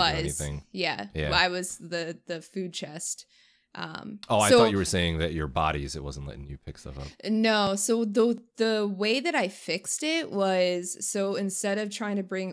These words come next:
Speaker 2: over a single item, I clicked take all. So I put everything that was in my ch-, I mean, I had an empty inventory anyways 'cause I died.
Speaker 1: Right.
Speaker 2: Um, and then I put everything back, and then I was able to drag a single item. So I think it's
Speaker 1: Oh,
Speaker 2: just some
Speaker 1: weird.
Speaker 2: type of bug.
Speaker 1: It's gotta be.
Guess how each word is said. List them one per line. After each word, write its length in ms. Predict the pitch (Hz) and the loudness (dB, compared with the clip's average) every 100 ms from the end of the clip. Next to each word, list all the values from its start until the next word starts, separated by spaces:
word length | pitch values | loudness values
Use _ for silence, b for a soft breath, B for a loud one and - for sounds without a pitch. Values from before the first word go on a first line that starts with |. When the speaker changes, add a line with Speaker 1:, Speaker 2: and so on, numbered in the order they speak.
| - | -4
Speaker 2:
over 320 | 180 190 185 | -4 -2 -4
a 120 | - | -2
single 840 | - - 190 185 180 175 165 160 - | -2 0 0 2 2 2 0 -2 -2
item, 560 | 151 165 190 262 330 330 B B B B - | -2 0 2 0 -2 -6 B B B B 0
I 140 | 196 | 0
clicked 360 | 202 - 302 - | 0 -6 -6 -6
take 320 | - 247 233 - | -4 -2 -2 -4
all. 360 | 165 170 226 285 | -6 -2 -2 -4
So 180 | - | -4
I 80 | 175 | -6
put 240 | 175 185 - | -4 -6 0
everything 380 | 190 196 220 226 | 0 2 2 0
that 100 | 185 | 0
was 160 | 190 190 | -2 -4
in 80 | |
my 100 | 180 175 | -4 -6
ch-, 100 | - | -6
I 60 | 170 | -6
mean, 160 | 165 | -6
I 60 | 165 | -6
had 180 | 180 170 | -6 -4
an 80 | |
empty 260 | 156 165 170 | -6 -4 -4
inventory 420 | 165 170 165 165 | -4 -6 -6 -4
anyways 360 | 170 170 151 160 | -4 -4 -6 -6
'cause 100 | - | -6
I 80 | 151 | -4
died. 440 | 151 151 139 160 | -4 -4 -4 -4
Speaker 1:
Right. 300 | 87 78 76 b b - | -2 0 -2 b b -4
Speaker 2:
Um, 440 | 190 185 175 170 - | 0 0 0 -4 -4
and 220 | 196 185 | -2 0
then 160 | 196 190 | 0 0
I 120 | 185 | 0
put 200 | 190 190 | -2 -2
everything 460 | 165 180 175 170 165 | 0 -2 -4 -6 -4
back, 420 | 175 170 160 - 190 | 0 0 0 -10 -8
and 240 | 185 170 | -8 -6
then 180 | 170 170 | -6 -6
I 140 | 170 | -6
was 160 | 180 - | -8 -8
able 180 | - - | -8 -8
to 100 | - | -10
drag 240 | - - | -10 -8
a 60 | 196 | -8
single 280 | - - - | -8 -8 -8
item. 260 | - 202 | -10 -10
So 140 | 196 - | -10 -8
I 60 | |
think 240 | 185 180 190 | -6 -6 -6
it's 160 | - | -4
Speaker 1:
Oh, 40 | 175 | -2
Speaker 2:
just 100 | 160 | 0
some 80 | 165 | 0
Speaker 1:
weird. 100 | 156 | 0
Speaker 2:
type 220 | 156 165 | -2 -4
of 260 | 165 175 | -8 -8
bug. 340 | - 139 123 185 - _ _ _ _ _ - _ _ _ 90 | -10 -8 -10 -12 -16 _ _ _ _ _ -20 _ _ _ -12
Speaker 1:
It's 140 | 82 | -10
gotta 200 | 78 73 | -8 -6
be. 180 | 76 | -6